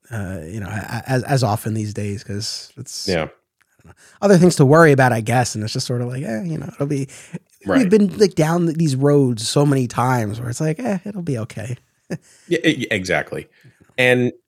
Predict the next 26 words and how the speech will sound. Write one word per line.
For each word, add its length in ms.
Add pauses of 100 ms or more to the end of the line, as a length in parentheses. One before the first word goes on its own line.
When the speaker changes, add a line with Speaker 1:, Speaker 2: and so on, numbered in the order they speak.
(160)
Speaker 2:
look, 200
this 140
is 80
a 60
character 500
at 160
this 140
point, 260
at 60
least, 320
that 120
had 160
been 120
around 280
for 80
sixty 520
years. 640 (640)
You 120
know, 200
how 380
do 80
you 180
make, 460 (1300)
you 180
know, 220
fresh, 760